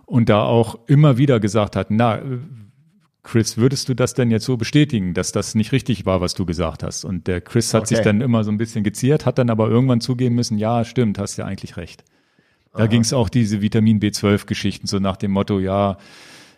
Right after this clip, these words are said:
Speaker 1: das wird ja supplementiert bei den Tieren, deswegen landet's bei, auch bei den Menschen.“ Ist natürlich auch alles, man muss ja auch immer bedenken, das ist alles amerikanisch. Es kann sein, dass es hier in Deutschland gar nicht so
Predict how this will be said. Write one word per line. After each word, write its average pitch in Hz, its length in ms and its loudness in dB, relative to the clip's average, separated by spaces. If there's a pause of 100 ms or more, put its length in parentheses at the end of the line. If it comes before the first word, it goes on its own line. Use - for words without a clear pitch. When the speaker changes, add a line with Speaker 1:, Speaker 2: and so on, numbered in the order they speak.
(100)
Speaker 1:
das 101 180 -4
wird 110 160 0
ja 104 80 4
supplementiert 104 680 0
bei 101 140 0
den 98 160 -2
Tieren, 113 420 2
deswegen 98 480 -2
landet's 101 380 -2
bei, 104 120 -2
auch 110 200 -6
bei 101 160 -4
den 98 80 -2
Menschen.“ 107 280 -2
Ist 123 100 -4
natürlich - 300 0
auch 135 160 -2
alles, 135 320 0
man 117 140 0
muss 123 140 -2
ja 127 60 2
auch 120 60 2
immer 117 120 2
bedenken, 117 320 0
das 117 140 -4
ist - 80 -8
alles 110 200 -4
amerikanisch. 104 840 -2
Es - 100 -20
kann 98 180 0
sein, 101 160 2
dass 95 100 2
es 90 80 -6
hier 98 80 0
in 92 60 -2
Deutschland 101 340 -2
gar 101 140 -6
nicht 98 100 -6
so 98 80 -6